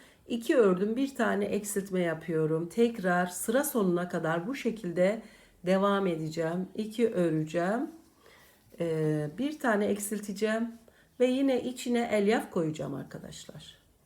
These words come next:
Sıranın sonuna kadar aynı şekilde yapalım. İki ör, bir eksilt.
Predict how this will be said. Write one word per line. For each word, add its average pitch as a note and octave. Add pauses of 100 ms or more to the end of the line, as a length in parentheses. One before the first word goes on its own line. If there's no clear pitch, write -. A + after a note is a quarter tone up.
(960)
Sıranın A#3+
sonuna C4
kadar F3+
aynı A3+
şekilde F3+
yapalım. D#3
İki G#3+
ör, F#3
bir E3+
eksilt. -